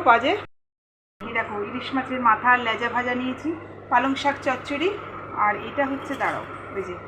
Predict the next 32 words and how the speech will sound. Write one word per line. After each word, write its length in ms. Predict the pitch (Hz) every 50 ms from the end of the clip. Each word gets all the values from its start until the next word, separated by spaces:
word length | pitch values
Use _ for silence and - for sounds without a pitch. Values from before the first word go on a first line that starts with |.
| - - - - - - - - - - - - -
ইলিশ 220 | - - - - -
মাছ 180 | - 277 320 311 - -
ভাপে, 280 | 175 170 170 - 175 180 - - - - - - - - - - - - - - - - - - - - - - - - - - - - - -
ঠিক 160 | - 240 269
আছে? 180 | 285 285 359 381 - - - -
তো 80 | - 214
এই 120 | 220 233 240
হচ্ছে 180 | 262 262 277 254
আজকে 200 | - - - 254
মেনু। 220 | 233 220 202 180 - _ _ _ _ _ _ _ _ _ _ _ _ _ -
মেয়েও 340 | 214 226 277 285 302 311 311
পছন্দ 340 | 294 294 294 - 311 302 320 302
করে 120 | - 294 294
না, 60 | 294 285
তোমাদের 240 | 269 254 254 254 247
দাদাভাইও 400 | 247 240 254 254 262 277 285 277
পছন্দ 260 | 262 240 240 247 254 254
করে 120 | 247 240
না, 100 | 233 226 214
কারণ 140 | 233 226 247
ইলিশ 240 | 254 240 240 247 233 -
মাছে 180 | 277 262 240 262 -
প্রচণ্ড 240 | 247 233 247 240 240 262 262
কাঁটা 220 | - 226 233 254 254
থাকে, 200 | - 285 294 330 311
তো 100 | 392 359 269 -
সেই 140 | 233 220 220 -
কারণে 280 | 226 226 233 240 240 240 233 220 -
চায় 200 | 254 240 233 226 247
না। 60 | 302 320
তো 60 | - 226
আমি, 240 | 220 214 220 233 254